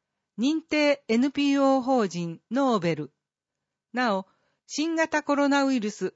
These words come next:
感染予防のため、保育スタッフによる受診代行を一時休止しています。再開については、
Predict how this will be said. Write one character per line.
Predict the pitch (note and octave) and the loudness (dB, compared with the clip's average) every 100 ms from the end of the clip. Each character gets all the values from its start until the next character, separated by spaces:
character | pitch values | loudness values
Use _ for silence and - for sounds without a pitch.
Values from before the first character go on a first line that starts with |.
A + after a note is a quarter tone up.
| _ | _
感 | B3+ D4 | -2 -2
染 | C#4+ D4 C#4 | 0 0 2
予 | C4+ | 2
防 | A#3+ G3+ F#3 | 2 0 0
の | F3 | -2
た | - F3 | -4 -4
め、 | E3+ - _ _ _ _ _ | -4 -8 _ _ _ _ _
保 | - D#4 | 0 0
育 | D4 D#4 | 0 -8
ス | - | -4
タ | D4 | -4
ッ | D4 | -4
フ | - A#3+ | -4 -2
に | A3+ | 0
よ | G#3+ | 0
る | G3 F#3+ _ | 0 -4 _
受 | F3+ | -6
診 | G#3+ - D#4 D4 | -4 -2 0 2
代 | D4+ C#4 | 2 0
行 | - G3+ F#3+ F3+ | 0 2 2 2
を | - - | -2 -6
一 | G3 D4+ | -6 -2
時 | C4 G#3+ | -2 -2
休 | G#3+ A3 | -2 -2
止 | G3+ G3 | -2 -6
し | - | -2
て | F#3+ | 0
い | F#3 | 0
ま | E3+ E3+ | -2 -6
す。 | - _ _ _ _ _ _ _ _ _ | -12 _ _ _ _ _ _ _ _ _
再 | - D4+ D#4+ | -4 -2 0
開 | D#4+ D#4+ | 0 0
に | D4+ D4 | 0 -2
つ | - C#4+ | -2 -4
い | A#3+ | -2
て | G3 | 0
は、 | F#3+ F#3 | 0 -2